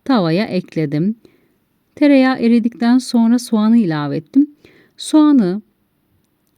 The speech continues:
karamelize edeceğim. İyice pişmesi gerekiyor.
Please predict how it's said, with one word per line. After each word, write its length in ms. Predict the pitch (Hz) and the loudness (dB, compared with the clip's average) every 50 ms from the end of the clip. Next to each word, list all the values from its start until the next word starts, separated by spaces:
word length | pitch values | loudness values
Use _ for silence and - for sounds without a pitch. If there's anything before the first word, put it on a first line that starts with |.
| _ _ | _ _
karamelize 680 | - 254 254 262 247 240 254 240 247 233 202 214 214 | -2 0 2 4 4 4 4 2 2 0 0 0 -2
edeceğim. 680 | 190 156 - 160 139 - 147 151 147 175 220 254 262 - _ _ _ _ _ _ _ _ _ _ _ _ _ _ _ _ _ _ _ _ _ _ _ _ _ _ _ _ _ _ _ _ _ _ _ _ _ _ _ _ _ _ _ _ _ _ _ _ _ _ _ _ _ _ _ _ _ _ _ _ _ _ _ _ _ _ _ _ _ _ _ _ _ _ _ _ _ _ _ _ _ _ _ _ _ _ _ _ _ _ _ _ _ _ _ _ _ _ _ _ | -2 -2 -4 -6 -6 -4 -6 -4 -2 -2 -2 -2 -2 -6 _ _ _ _ _ _ _ _ _ _ _ _ _ _ _ _ _ _ _ _ _ _ _ _ _ _ _ _ _ _ _ _ _ _ _ _ _ _ _ _ _ _ _ _ _ _ _ _ _ _ _ _ _ _ _ _ _ _ _ _ _ _ _ _ _ _ _ _ _ _ _ _ _ _ _ _ _ _ _ _ _ _ _ _ _ _ _ _ _ _ _ _ _ _ _ _ _ _ _ _
İyice 280 | 269 247 226 175 180 175 | 2 2 2 2 0 -4
pişmesi 600 | - - - 262 - - 247 240 233 233 - 226 | -6 -6 -8 -8 -2 2 2 2 2 2 -2 -2
gerekiyor. 760 | 196 208 202 202 202 202 - - 202 196 202 226 247 - | 0 0 0 -2 -2 -4 -4 -4 -2 -2 -2 -2 -4 -6